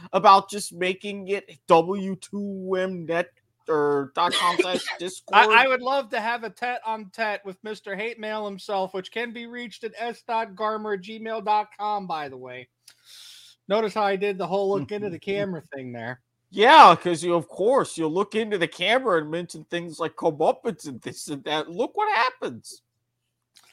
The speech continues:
Speaker 2: Uh, but the man is just virtually nigh unreachable. Yeah,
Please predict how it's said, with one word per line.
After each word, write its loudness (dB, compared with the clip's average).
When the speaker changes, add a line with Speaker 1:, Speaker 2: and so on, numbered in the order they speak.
Speaker 2:
Uh, 12
but 4
the 0
man 2
is -2
just -8
virtually 0
nigh 2
unreachable. -4
Yeah, -4